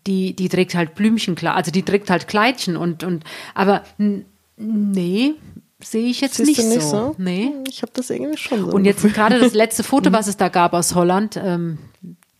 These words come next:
Speaker 1: die ganze Familie, also Vater, Mutter und die drei Töchter. Die Töchter sahen auch perfekt aus, muss ich sagen. Und
Speaker 2: Ja.
Speaker 1: wir haben ja extra sogar noch berichtet, dass sie Maximas Kleider auftragen und
Speaker 2: Mhm.
Speaker 1: die Mädchen sehen schon auch, sie, natürlich die Haare sind gemacht und,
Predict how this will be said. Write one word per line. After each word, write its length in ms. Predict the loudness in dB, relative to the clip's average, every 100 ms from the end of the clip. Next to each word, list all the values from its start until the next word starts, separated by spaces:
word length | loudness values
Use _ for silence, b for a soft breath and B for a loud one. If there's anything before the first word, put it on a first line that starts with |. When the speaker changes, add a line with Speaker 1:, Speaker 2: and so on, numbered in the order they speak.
| -12
Speaker 1:
die 60 |
ganze 260 | -4 -2 -2
Familie, 380 | -2 2 2 2
also 140 | -2
Vater, 260 | -2 0 2
Mutter 220 | 2 2
und 80 | 0
die 80 | 0
drei 160 | -2
Töchter. 420 | 0 -2 0 -2 -2 B B -8
Die 80 | -2
Töchter 340 | 0 0 0
sahen 200 | -2 -4
auch 220 | -4 -4
perfekt 420 | -4 -6 -8 -10 -10
aus, 240 | -10 -10
muss 140 | -10
ich 100 | -10
sagen. 380 | -12 -10 -10 -8
Und 120 | 0 4
Speaker 2:
Ja. 60 |
Speaker 1:
wir 120 | 4 4
haben 80 |
ja 60 | 2
extra 260 | 0 -2 -2
sogar 200 | 0 0
noch 100 | -2
berichtet, 440 | -2 -2 -2 -4
dass 120 | -4
sie 100 | -2
Maximas 480 | -4 -4 -4 -4 -4
Kleider 380 | -4 0 0 2
auftragen 640 | -2 -4 -6 -4 -4 -4
und 260 | -4 -4 -2
Speaker 2:
Mhm. 320 | 0 0 2
Speaker 1:
die 80 | 2
Mädchen 360 | 2 2 2
sehen 220 | 4 2 2
schon 200 | -2 0
auch, 300 | 0 0 -2 -20
sie, 180 | -16 -12
natürlich 320 | -10 -4 -4
die 140 | -2 0
Haare 220 | 2 2
sind 180 | 2 2
gemacht 540 | 0 0 -2 -6 -12
und, 380 | -6 -4 -4